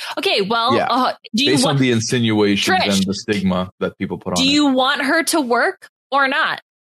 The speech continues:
Speaker 1: Get it together, okay?
Speaker 2: Yo,
Speaker 1: 'Cause it, at
Speaker 2: do you
Speaker 1: least she's
Speaker 2: think Trish's retirement fund is in all the piggy banks around her house?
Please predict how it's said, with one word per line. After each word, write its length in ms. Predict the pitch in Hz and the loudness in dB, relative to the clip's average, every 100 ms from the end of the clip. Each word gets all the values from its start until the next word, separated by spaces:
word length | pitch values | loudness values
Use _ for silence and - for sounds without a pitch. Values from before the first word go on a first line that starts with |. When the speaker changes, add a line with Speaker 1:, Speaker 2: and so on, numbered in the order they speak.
| _ | _
Speaker 1:
Get 140 | 269 - | -4 -2
it 120 | - | -2
together, 560 | - 269 302 175 - - _ _ - | -2 -2 -2 -2 -6 -10 _ _ -10
okay? 460 | 208 - 240 320 339 _ _ _ _ _ _ _ _ _ _ _ _ _ _ 156 | -4 -2 -2 -4 -8 _ _ _ _ _ _ _ _ _ _ _ _ _ _ 0
Speaker 2:
Yo, 340 | 175 139 - 339 | 2 2 0 -2
Speaker 1:
'Cause 120 | 302 | 0
it, 60 | 339 | 0
at 60 | - 135 | -2 -2
Speaker 2:
do 120 | 151 | 2
you 120 | 208 | 2
Speaker 1:
least 120 | 302 | 2
she's 40 | 311 | 2
Speaker 2:
think 300 | 285 - - | 2 0 -2
Trish's 580 | - 180 180 202 180 143 | -2 2 2 4 4 4
retirement 720 | 135 - 117 113 127 135 - | 2 0 0 0 2 0 -2
fund 380 | - 135 131 123 | -4 0 2 2
is 320 | 117 110 98 - - | 2 2 0 -10 -4
in 100 | 117 | 0
all 260 | 110 117 123 | 2 2 2
the 140 | 113 | 0
piggy 320 | 110 107 104 | 0 -2 0
banks 320 | 113 117 107 113 | 0 0 -2 -2
around 320 | 101 101 101 | 0 0 -2
her 140 | 98 | -2
house? 480 | 90 - - - | -2 -4 -6 -10